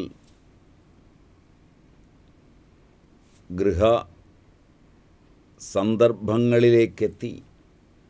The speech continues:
നമ്മുടെ പ്രിയങ്കരരായ അമ്മമാർ അവയെ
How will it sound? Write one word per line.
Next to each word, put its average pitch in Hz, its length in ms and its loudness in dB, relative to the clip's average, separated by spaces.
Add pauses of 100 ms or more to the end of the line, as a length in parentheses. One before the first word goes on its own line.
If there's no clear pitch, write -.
(1160)
നമ്മുടെ 110 420 0 (320)
പ്രിയങ്കരരായ 120 1040 2 (320)
അമ്മമാർ 101 440 -6 (2000)
അവയെ 98 320 2